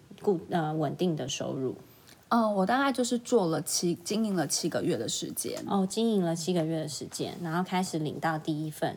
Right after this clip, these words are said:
Speaker 1: 第一个月的薪水这样子。
Speaker 2: 对，对，对，对，
Speaker 1: 哦，
Speaker 2: 对。
Speaker 1: 了解。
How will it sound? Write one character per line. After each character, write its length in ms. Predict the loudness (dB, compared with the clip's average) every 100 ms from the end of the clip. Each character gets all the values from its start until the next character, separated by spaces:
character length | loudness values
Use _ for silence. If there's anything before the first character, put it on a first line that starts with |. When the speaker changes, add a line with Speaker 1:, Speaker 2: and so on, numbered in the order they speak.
| -4
Speaker 1:
第 180 | -2 -2
一 60 |
个 140 | -2 -2
月 180 | -2 -4
的 140 | -6
薪 260 | -8 -8 -6
水 220 | -6 -6
这 120 | -8
样 140 | -8 -10
子。 160 | -8 -4
Speaker 2:
对， 180 | -2
对， 220 | -2 -4 -4
对， 160 | -2
对， 0 |
Speaker 1:
哦， 320 | 2 2 2 0
Speaker 2:
对。 80 | 0
Speaker 1:
了 220 | -2 -2
解。 400 | -2 -2 -2